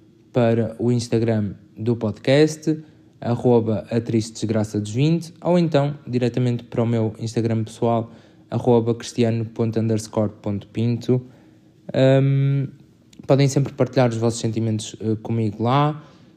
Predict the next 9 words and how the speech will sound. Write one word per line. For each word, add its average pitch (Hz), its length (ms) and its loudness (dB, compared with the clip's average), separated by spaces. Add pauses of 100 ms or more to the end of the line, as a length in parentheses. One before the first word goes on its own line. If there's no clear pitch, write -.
(200)
hum, 127 520 0 (120)
e 147 120 0
eu 120 160 6
vou, 117 400 2 (320)
com - 180 2
o 120 40 2
meu 117 360 2 (160)
pouco 135 260 4
conhecimento, 117 840 -2